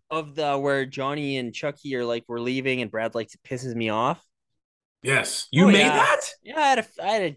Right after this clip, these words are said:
Speaker 1: afternoon to kill the other day, and I was
Speaker 2: Holy
Speaker 1: like,
Speaker 2: fuck, dude.
Speaker 1: Yeah.
Speaker 2: I didn't know you made that. Send that to me. I'll put it on Twitter. <laughs>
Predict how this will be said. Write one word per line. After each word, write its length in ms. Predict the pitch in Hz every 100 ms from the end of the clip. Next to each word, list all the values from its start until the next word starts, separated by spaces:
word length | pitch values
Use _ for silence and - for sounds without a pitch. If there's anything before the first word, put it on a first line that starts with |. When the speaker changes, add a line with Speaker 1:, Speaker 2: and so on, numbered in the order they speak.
| -
Speaker 1:
afternoon 480 | 170 208 190 180 202
to 60 |
kill 240 | 196 160 135
the 100 | 127
other 140 | 120
day, 160 | 117 113
and 100 | -
I 60 |
was 160 | - 127
Speaker 2:
Holy 220 | 113 98
Speaker 1:
like, 60 | 87
Speaker 2:
fuck, 880 | - - - - - - 202 113 - -
dude. 80 | 120
Speaker 1:
Yeah. 140 | 117
Speaker 2:
I 100 | 156
didn't 140 | 165 120
know 100 | 110
you 240 | 92 92
made 320 | 98 175 160
that. 220 | 82 98
Send 320 | - - 208 214
that 160 | 143
to 80 | 107
me. 80 | 95
I'll 100 | 90
put 140 | 135
it 60 | 139
on 80 | 131
Twitter. 340 | - 101 - - -
<laughs> 40 | 139